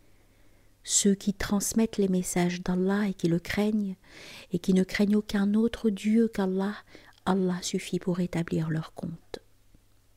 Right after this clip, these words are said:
Muhammad n'est le père d'aucun des hommes parmi vous, mais le prophète d'Allah est le dernier des messagers.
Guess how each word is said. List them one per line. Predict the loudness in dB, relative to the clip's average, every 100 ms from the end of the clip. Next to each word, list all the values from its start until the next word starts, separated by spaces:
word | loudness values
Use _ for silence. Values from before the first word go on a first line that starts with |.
| _ _ _ -20 -20 -20 -20 -10 0
Muhammad | 2 6 8 10 8 8
n'est | 6 8
le | 6
père | 6 4 4
d'aucun | 6 6 6 2 4
des | 2 2
hommes | 0 -2
parmi | -4 -4 -4 -6
vous, | -12 -16 _ _ _ _ -20 _ _ 0
mais | 2 2 -2 -12 -20 -20 -20 _ -2
le | -2
prophète | -2 -4 -2 -2 -2 -2 -2
d'Allah | 0 2 2 0 -2 -2
est | -2
le | 0
dernier | 0 0 0 2 0
des | 0 -2
messagers. | -4 -4 -6 -6 -10